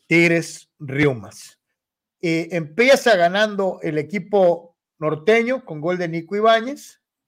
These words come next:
al cuarenta y cuatro, o sea, tardaron un ratito en agarrar vuelo. Al cincuenta, otra vez Ibáñez, ahora de penal,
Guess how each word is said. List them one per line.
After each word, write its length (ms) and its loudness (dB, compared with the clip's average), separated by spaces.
al 140 -4
cuarenta 440 0
y 100 -4
cuatro, 420 0
o 40 -10
sea, 200 -2
tardaron 400 2
un 160 -4
ratito 400 -2
en 100 -4
agarrar 340 -2
vuelo. 400 0
Al 200 0
cincuenta, 760 -2
otra 400 0
vez 240 -2
Ibáñez, 680 -4
ahora 280 4
de 100 2
penal, 500 -2